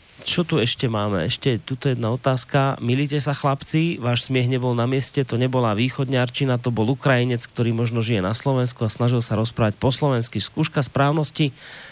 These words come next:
keby to ten chlop hutorel po východňarsky, tam mu bizovne nerozumí-, nerozumiť sa ani slovo.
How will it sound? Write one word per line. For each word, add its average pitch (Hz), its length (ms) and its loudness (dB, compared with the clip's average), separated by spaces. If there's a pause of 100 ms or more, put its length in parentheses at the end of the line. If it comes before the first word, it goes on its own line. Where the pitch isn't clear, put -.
(140)
keby 143 200 2
to 160 160 -2
ten 143 160 0
chlop 147 400 -2
hutorel 131 720 0
po 117 160 -2
východňarsky, 123 800 0
tam 110 240 0
mu 117 60 2 (180)
bizovne 120 720 0 (460)
nerozumí-, 120 680 0 (260)
nerozumiť 117 560 2
sa 107 160 0
ani 104 160 -2
slovo. 76 380 -2